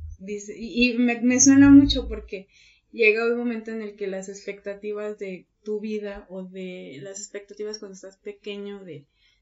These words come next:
tener una casa, tener un buen trabajo, ganar buen dinero,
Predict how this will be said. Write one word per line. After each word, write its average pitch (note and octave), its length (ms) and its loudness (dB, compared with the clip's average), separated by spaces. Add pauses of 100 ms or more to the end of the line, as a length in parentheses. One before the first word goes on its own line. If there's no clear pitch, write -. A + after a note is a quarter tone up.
tener F#3+ 220 -10
una G3 220 -12
casa, A#3+ 720 -10 (180)
tener A3 200 -6
un G#3 100 -8
buen G3 180 -8
trabajo, A3 760 -10
ganar G3+ 340 -12
buen F#3+ 180 -10
dinero, A3 640 -10